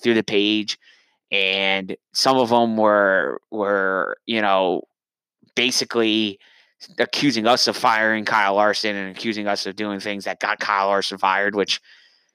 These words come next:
you know, last time I checked, reporting the news, talking about current events that are going on in the sport is not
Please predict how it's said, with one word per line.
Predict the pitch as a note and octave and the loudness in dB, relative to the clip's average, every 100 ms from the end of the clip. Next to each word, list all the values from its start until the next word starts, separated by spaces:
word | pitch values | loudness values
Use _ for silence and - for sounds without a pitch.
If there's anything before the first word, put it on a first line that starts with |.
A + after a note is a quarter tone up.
| _ | _
you | A#2 | -4
know, | A#2 G#2 - _ - | 0 -2 -4 _ 0
last | C3 C#3+ | 0 2
time | C#3+ | 2
I | A#2+ | 2
checked, | A2 B2 A2 A#2 | 2 0 0 -4
reporting | A2 - C#3 B2+ | -2 2 2 2
the | A#2 | 2
news, | A2 A#2 A2+ | 2 2 2
talking | - A2+ A2+ A#2+ | 0 0 0 -6
about | G2+ G2+ G2 F2+ - _ _ _ - | -2 0 0 -2 -6 _ _ _ -8
current | B2+ A#2+ G#2 | -2 0 0
events | G2+ A2 G#2 G2 - - - | -2 -2 -4 -4 -4 -6 -6
that | G2+ | -4
are | G2+ | 0
going | A2 G#2 | 2 2
on | G#2+ G#2 | 0 -2
in | F#2 | -6
the | F2+ | -4
sport | - B2 A#2 G2 F2+ - _ _ _ _ - | -2 2 4 4 -2 -8 _ _ _ _ -6
is | A2 G#2 G2 | -4 -4 -4
not | A2 A2 G#2 | 0 0 -2